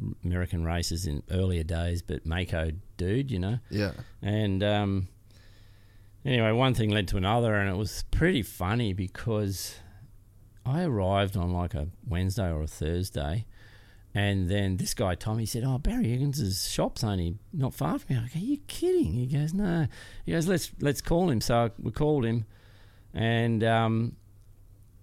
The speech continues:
Speaker 1: and he goes, "You know, what are you doing here and all this stuff?" I go, "Oh, yeah, I'm just here for a few weeks." And, and he goes, "Oh, man, that's cool. We have to get together." And he hung up, and, and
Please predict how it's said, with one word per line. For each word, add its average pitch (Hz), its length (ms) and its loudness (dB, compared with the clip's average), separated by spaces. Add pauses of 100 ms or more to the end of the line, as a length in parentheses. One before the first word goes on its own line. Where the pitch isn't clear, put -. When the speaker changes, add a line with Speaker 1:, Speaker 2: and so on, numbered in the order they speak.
(100)
Speaker 1:
and 127 100 0
he 151 60 -2
goes, 156 260 2
"You 160 80 2
know, 151 140 2
what 180 180 -2
are 175 40 -2
you 180 200 0
doing 156 300 0
here 143 280 2
and 139 80 0
all 139 140 0
this 135 100 -2
stuff?" 139 300 -4
I 67 80 -2
go, - 280 -2
"Oh, - 20 -2
yeah, 123 180 -2
I'm 123 140 0
just 110 160 -4
here 120 140 -2
for - 120 -10
a 104 40 -8
few 117 280 -4
weeks." 120 380 -2
And, 104 100 -2 (1120)
and 156 100 -2
he 156 140 0
goes, 147 160 0
"Oh, 143 200 0
man, 147 260 0
that's 147 180 -2
cool. 147 380 0
We 135 80 0
have 135 100 -2
to - 80 -8
get 135 160 -2
together." 139 480 2
And 113 280 2
he 107 60 0
hung 127 260 2
up, 123 280 0
and, 107 420 0 (100)
and - 160 -6